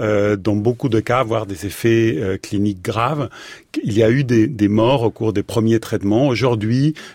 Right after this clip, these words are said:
euh, on sait euh, manager, on sait répondre à ces, à ces effets toxiques, euh, de façon adéquate. Il n'y a plus, heureusement, de, de, de morts à cause de ces, de ces traitements. Mais Catherine peut peut-être vous en dire plus.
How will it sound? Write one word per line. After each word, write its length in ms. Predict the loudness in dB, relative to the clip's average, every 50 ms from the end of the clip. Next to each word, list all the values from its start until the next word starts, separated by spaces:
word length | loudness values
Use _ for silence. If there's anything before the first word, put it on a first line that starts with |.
| _ -10 -6
euh, 180 | -4 -4 -4 -2 0
on 160 | 0 0 0
sait 420 | 0 0 2 4 4 4 2 0 -4 _ _ _ _ -14 -8
euh, 280 | -6 -4 -4 -4 -4 -2
manager, 640 | -2 0 0 2 0 0 0 0 0 2 2 2
on 20 | 2
sait 180 | 0 -4 -6
répondre 580 | -4 -2 -2 -2 0 2 2 4 4 2 2 0
à 60 | -4
ces, 340 | -4 -4 -2 0 0 0 0
à 60 | -2
ces 240 | -4 -8 -10 -8 -8
effets 180 | -4 -2 -2 -2
toxiques, 540 | -2 -2 -4 -4 -4 -4 -4 -4 -4 -2
euh, 320 | -2 -2 -2 -2 -2 -4 -4
de 120 | -6 -8
façon 320 | -8 -6 -8 -6 -2 -2 -2
adéquate. 520 | 0 -2 -2 -2 0 2 2 2 0 -2
Il 120 | -4 -4
n'y 100 | -2 -2
a 80 | -4 -4
plus, 420 | -6 -8 -6 -4 -2 -2 -2 -2 -4 -6 -10 -10 -10 -10 -10 -10 -8
heureusement, 600 | -4 -2 0 2 2 2 2 2 2 2 2 2
de, 260 | 0 -2 -2 -4 -4
de, 240 | -4 -6 -8 -8 -6
de 140 | -4 -4 -2
morts 340 | 0 2 2 2 0 -2
à 60 | -4 -6
cause 240 | -4 -4 -4 -4
de 80 | -6 -8
ces, 280 | -8 -8 -6 -6 -6 -8
de 100 | -8 -10
ces 140 | -10 -10
traitements. 360 | -8 -4 -4 -2 -2 -2 -2 -2
Mais 140 | -4 -4
Catherine 360 | -2 -2 -2 -2 0 -2 -2 -2
peut 100 | -4 -8
peut-être 220 | -6 -6 -6 -4
vous 160 | -4 -4 -4
en 60 | -4
dire 220 | -4 -4 -4 -6 -8
plus. 320 | _ -14 -14 -12 -12 -12